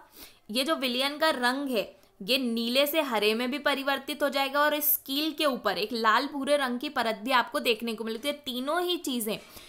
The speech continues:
इस एक्सपेरिमेंट में देखने को मिलेगी। तो इसका सही आंसर हो जाएगा उपरोक्त सभी। नेक्स्ट क्वेश्चन की बात करते हैं। What happened to the pressure when an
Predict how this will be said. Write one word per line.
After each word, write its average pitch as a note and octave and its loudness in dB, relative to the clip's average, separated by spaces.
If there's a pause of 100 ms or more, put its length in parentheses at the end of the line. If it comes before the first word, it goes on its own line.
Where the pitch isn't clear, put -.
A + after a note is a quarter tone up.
(140)
इस - 2
एक्सपेरिमेंट C4 0
में C#4+ -2
देखने B3 0
को C4+ -2
मिलेगी। C4 -4
तो C#4 -6
इसका C#4+ -4
सही C4+ 0
आंसर C4 -2
हो B3 0
जाएगा A#3+ -2
उपरोक्त A#3+ 0 (340)
सभी। - 6 (800)
नेक्स्ट - 6
क्वेश्चन D#4 2
की D4+ 6
बात D4 6
करते D4 2
हैं। D4+ -2 (540)
What A#3 4
happened D#4 2
to D#4 -6
the D#4 4
pressure A#3+ 2 (200)
when A#3 2
an C#4+ -6